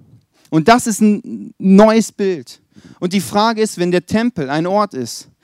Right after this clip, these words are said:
der Gottes Schönheit, Gottes Kreativität, Gottes Qualität widerspiegeln soll, damit Menschen dort in den Tempel Gott erleben, was heißt es für uns?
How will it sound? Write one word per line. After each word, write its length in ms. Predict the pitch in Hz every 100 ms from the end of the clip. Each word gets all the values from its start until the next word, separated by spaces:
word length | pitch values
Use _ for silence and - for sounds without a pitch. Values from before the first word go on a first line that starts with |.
| _ _ 156
der 120 | 180
Gottes 420 | - 254 - 226
Schönheit, 720 | - - 247 233 123 117 - _ - -
Gottes 320 | 202 233 226
Kreativität, 1040 | - 220 220 - 214 208 190 254 254 151 - - -
Gottes 380 | 220 233 233 -
Qualität 680 | 190 220 240 233 233 190 170
widerspiegeln 640 | 220 208 - 202 185 175
soll, 340 | 165 165 120 113 _ _ _ _ _ _
damit 960 | 147 - 143 139 170 180 185 247 -
Menschen 600 | 180 208 254 262 - 156
dort 280 | 143 247 262
in 80 | 214
den 160 | 190 180
Tempel 340 | 220 214 156
Gott 320 | 143 208 233
erleben, 480 | 196 202 208 160 120
was 220 | 165 185
heißt 220 | 190 185
es 100 | 170
für 140 | - 170
uns? 340 | 180 143 -